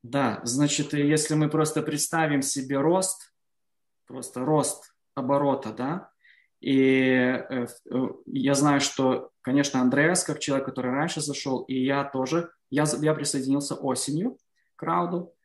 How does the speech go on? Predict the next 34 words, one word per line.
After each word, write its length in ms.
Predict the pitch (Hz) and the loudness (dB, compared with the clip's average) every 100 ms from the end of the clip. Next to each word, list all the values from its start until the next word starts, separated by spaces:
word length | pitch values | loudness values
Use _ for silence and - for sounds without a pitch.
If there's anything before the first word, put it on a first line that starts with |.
| _ - | _ -8
но 460 | 135 139 139 135 | -2 0 2 0
свои 380 | - 139 151 151 | -2 -2 0 0
первые 580 | 151 156 139 135 131 123 | 2 0 0 0 0 0
дивиденды, 500 | 127 131 131 185 220 | -4 -4 -2 0 0
вот 120 | 143 | -2
эти 180 | 135 131 | -4 -4
начисления 680 | 127 - - 143 143 123 107 | -4 -4 -6 0 2 2 -2
квартальные, 480 | - 123 123 113 113 | -4 -4 -4 -6 -2
конечно, 340 | 127 143 - | 0 0 2
я 160 | 135 131 | 2 2
уже 140 | 131 | 0
тоже 260 | 127 139 123 | -2 -2 -2
получал. 720 | - 120 120 131 135 214 - _ _ _ - | -4 -4 -4 -2 -2 -2 -8 _ _ _ -2
Они 180 | 135 | 2
были 260 | 135 143 139 | 4 6 4
еще 240 | 131 - | 4 0
с-, 120 | 127 - | -2 -4
для 180 | 135 | 0
меня 280 | 139 147 143 | 4 4 4
сравнительно 580 | 127 131 131 135 135 127 | 2 0 2 2 0 0
небольшие, 540 | 127 127 123 - 180 214 | 0 0 -2 -2 -2 -2
потому 320 | - 127 131 | -4 -4 -4
что 180 | - 123 | -4 -6
на 60 | |
тот 200 | 123 127 | -4 -4
момент 360 | 123 117 113 107 | 0 0 0 -2
у 20 | 117 | -2
меня 340 | 120 123 117 _ _ _ | 0 0 -2 _ _ _
не 140 | 135 131 | 0 2
было 340 | 127 120 120 | 2 2 -2
с-, 260 | - - _ _ | -4 -8 _ _
так 180 | 127 123 | -4 2
много 300 | 131 127 120 | 4 4 4
долей, 500 | 120 123 147 233 - | 2 4 4 2 -2